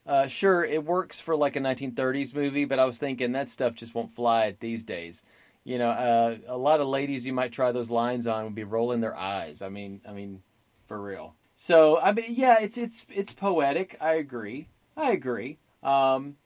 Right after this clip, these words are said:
all right, so let's get, let's kinda get into it and talk about the making of this movie and some of the actors involved. When I do get to a particular actor, I'm gonna kinda gloss over him a little bit because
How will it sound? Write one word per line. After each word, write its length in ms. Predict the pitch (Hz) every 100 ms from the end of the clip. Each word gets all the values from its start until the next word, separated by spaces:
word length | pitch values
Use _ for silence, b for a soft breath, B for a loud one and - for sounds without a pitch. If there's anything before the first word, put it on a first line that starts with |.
| _ - B -
all 100 | 165
right, 240 | 160 -
so 520 | - 226 185 175 170 - _ -
let's 420 | 139 143 170 -
get, 460 | - 180 180 - 151
let's 220 | 185 -
kinda 260 | 196 185
get 200 | 143 151
into 280 | 170 190 190
it 80 | 165
and 100 | 147
talk 320 | - 147 185
about 540 | 185 151 139 135 - 131
the 80 |
making 580 | 131 131 156 151 156 147
of 140 | 139 131
this 260 | 131 -
movie 640 | 139 151 165 123 104 113 b b b
and 160 | 123
some 140 | 120 139
of 60 |
the 120 | 131 135
actors 400 | 139 - 139 127
involved. 800 | 127 120 135 127 104 113 117 - _ _ _
When 260 | 151 156
I 100 | 147
do 180 | 139 180
get 160 | 202 196
to 80 | 175
a 60 |
particular 460 | 147 156 190 170 143
actor, 400 | 131 131 - 143
I'm 120 | 135
gonna 160 | 160 170
kinda 220 | 170 143
gloss 440 | 123 135 139 139
over 380 | 143 143 139 151
him 200 | 139 139
a 60 | 127
little 340 | 120 135 156
bit 300 | 151 170 170
because 540 | 147 139 143 135 123